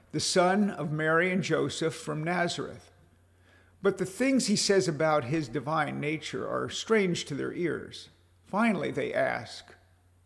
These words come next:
"Who are you?" Jesus, who has been answering this question since beginning his public ministry, responds in verse twenty-five with a question,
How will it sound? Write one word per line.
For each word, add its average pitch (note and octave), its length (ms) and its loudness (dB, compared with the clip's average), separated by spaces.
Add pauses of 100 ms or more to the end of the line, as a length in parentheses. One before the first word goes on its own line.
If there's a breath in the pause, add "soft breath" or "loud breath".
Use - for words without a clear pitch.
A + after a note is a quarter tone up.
(120)
"Who - 300 -2
are F#3 240 -4
you?" D3+ 440 -4 (1080 soft breath)
Jesus, E3+ 680 2 (640 soft breath)
who A3 160 4
has F3 300 6
been F3 180 2
answering F3 580 -2
this C#3+ 160 -4
question E3 460 0
since E3 240 -4
beginning D#3 400 0
his C#3 240 -4
public D3+ 420 -4
ministry, E3 540 -2
responds F#3+ 760 0
in D#3+ 140 -2
verse E3+ 260 -2
twenty-five D3+ 640 -2
with D#3+ 120 -4
a - 20 -8
question, - 560 -6